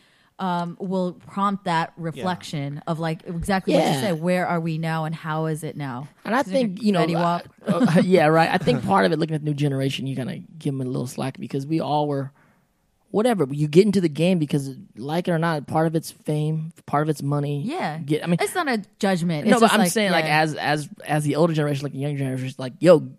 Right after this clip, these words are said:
Speaker 3: get known, get, get your hustle
Speaker 2: Yeah.
Speaker 3: on. Through your journey, you're going to find
Speaker 1: Yes.
Speaker 3: a hi-, hopefully find a higher calling or, or, or, or what does it all mean? And,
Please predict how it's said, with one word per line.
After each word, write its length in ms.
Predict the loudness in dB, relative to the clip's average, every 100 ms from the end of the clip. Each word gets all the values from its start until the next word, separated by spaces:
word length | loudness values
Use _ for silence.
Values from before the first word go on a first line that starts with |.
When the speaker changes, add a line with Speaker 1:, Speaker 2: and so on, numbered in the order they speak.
| -8 -2
Speaker 3:
get 180 | 0
known, 340 | 2 2 0 -4
get, 460 | -4 -6 _ -10
get 160 | -6 -2
your 80 | 2
hustle 240 | 2 0 -6
Speaker 2:
Yeah. 80 | -8 -20 -20
Speaker 3:
on. 60 | -20 2
Through 100 | 4
your 220 | 6 4 2
journey, 400 | 0 2 2 2
you're 280 | 0 0
going 280 | -2 -4 -6
to 100 | -6
find 580 | -6 -4 -4 -4 -8 -14 _ _
Speaker 1:
Yes. 400 | -4 -4 -4 -12 -20 _ _ _ _
Speaker 3:
a 140 | -6 -4
hi-, 220 | -4 -8 -8
hopefully 640 | 6 10 10 8 -2 -2
find 280 | 0 2 2
a 40 |
higher 300 | 2 2 2 2
calling 400 | 0 2 0 -2
or, 80 | 0
or, 180 | 0 2
or, 220 | 2 2 0
or 160 | 0 2
what 200 | 4 4
does 140 | 4
it 80 | 2
all 140 | -2 -4
mean? 220 | -4 -4
And, 160 | -6